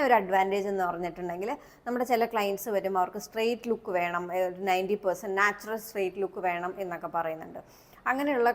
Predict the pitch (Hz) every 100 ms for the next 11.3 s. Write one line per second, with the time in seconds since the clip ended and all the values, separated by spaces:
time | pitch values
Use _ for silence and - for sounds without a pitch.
0 | 226 202 190 180 240 233 190 175 - 330
1 | 339 202 196 214 196 214 - 220 190 180
2 | 180 185 180 226 190 165 180 180 170 190
3 | 294 - - - 202 196 196 196 180 180
4 | 196 180 175 156 170 - - - - -
5 | - 254 269 285 285 277 269 285 277 233
6 | 220 214 240 247 247 233 220 185 175 196
7 | 180 180 185 170 180 254 254 262 277 277
8 | 262 262 247 254 285 269 214 185 185 180
9 | 185 226 262 - - - 196 190 180 165
10 | 170 285 311 247 240 247 240 185 180 -
11 | 170 165 170